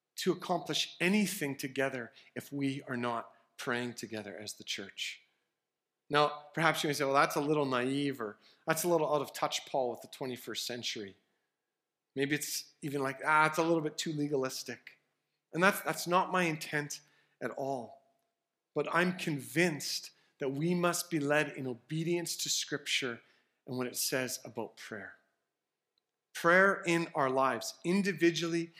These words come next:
and together, must be a core practice of the church if we desire to live according to Scripture and to see God move amongst us. You know, it's, it's far too easy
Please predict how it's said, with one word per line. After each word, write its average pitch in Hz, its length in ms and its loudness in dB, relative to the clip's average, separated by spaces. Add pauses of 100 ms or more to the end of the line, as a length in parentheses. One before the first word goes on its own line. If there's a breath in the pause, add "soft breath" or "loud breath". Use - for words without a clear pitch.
(200 loud breath)
and 139 120 -4
together, 143 600 0 (220 loud breath)
must 160 260 0
be 190 120 -6
a - 140 -10
core 180 440 0
practice 147 760 -4
of 135 280 -4
the 123 60 -8
church - 560 -6 (260 loud breath)
if 123 160 -8
we 156 220 -4
desire 151 440 0
to 151 160 -8
live 131 160 -2
according 143 440 -4
to 123 120 -8
Scripture - 540 -6 (240 loud breath)
and 127 120 -4
to 117 60 -8
see - 240 -2
God 139 320 0
move 127 240 -6
amongst 113 480 -10
us. - 380 -12 (3000)
You - 80 -4
know, 143 60 2
it's, - 200 -4
it's - 160 -8
far 170 340 0
too 175 280 -4
easy 113 480 -8